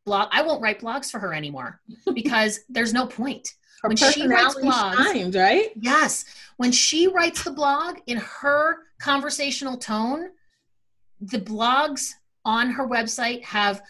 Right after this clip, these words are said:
Speaker 1: the highest traffic besides the homepage.
Speaker 2: Wow.
Speaker 1: Yeah. So,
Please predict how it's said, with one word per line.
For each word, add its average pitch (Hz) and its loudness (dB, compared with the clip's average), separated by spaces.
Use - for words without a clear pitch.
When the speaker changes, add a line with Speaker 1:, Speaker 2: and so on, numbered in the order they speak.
Speaker 1:
the 190 0
highest 285 -2
traffic - -6
besides 202 -2
the 175 -6
homepage. 190 -6
Speaker 2:
Wow. 165 -6
Speaker 1:
Yeah. 240 -4
So, 233 0